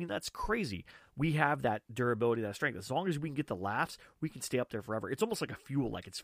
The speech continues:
feeding us, feeding us to make us stronger and stronger. So, uh, think about that. As you get better at comedy, you're gonna get stronger and stronger. You're gonna have longer sets,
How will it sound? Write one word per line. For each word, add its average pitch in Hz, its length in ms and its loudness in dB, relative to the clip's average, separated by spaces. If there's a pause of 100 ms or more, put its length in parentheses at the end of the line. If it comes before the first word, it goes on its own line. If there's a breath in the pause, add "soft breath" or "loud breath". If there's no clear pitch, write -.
feeding 120 300 -8
us, - 260 -10
feeding 120 280 -8
us - 160 -10
to 113 80 -6
make 113 160 -6
us 95 80 -8
stronger 107 300 -6
and 90 80 -12
stronger. 92 380 -8 (500 loud breath)
So, 131 300 4 (360 soft breath)
uh, 123 160 4
think 175 160 0
about 131 160 2
that. - 140 -4
As 131 220 4
you 151 100 2
get 143 180 2 (120)
better 135 280 4
at 143 80 0 (100)
comedy, 139 380 0
you're 117 100 0
gonna 113 140 -2
get 107 100 -6
stronger 120 380 -2
and 113 80 -6
stronger. 131 280 0
You're 120 80 2
gonna 104 120 0
have 95 120 -2
longer 101 280 -4
sets, - 320 -4